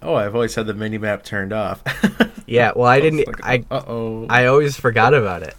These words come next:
Speaker 2: but thankfully, thankfully they're also pretty easy to find. But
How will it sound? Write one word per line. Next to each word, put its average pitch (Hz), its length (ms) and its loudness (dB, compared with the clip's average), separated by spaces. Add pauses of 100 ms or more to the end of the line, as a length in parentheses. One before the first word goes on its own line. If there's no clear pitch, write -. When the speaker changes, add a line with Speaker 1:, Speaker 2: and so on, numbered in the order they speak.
(220)
Speaker 2:
but 101 240 -4 (260)
thankfully, 120 640 2 (260)
thankfully 143 440 0
they're 113 200 2 (160)
also 117 300 0
pretty 107 300 -4
easy 95 340 -8
to 90 100 -6
find. 85 480 -10
But - 220 -14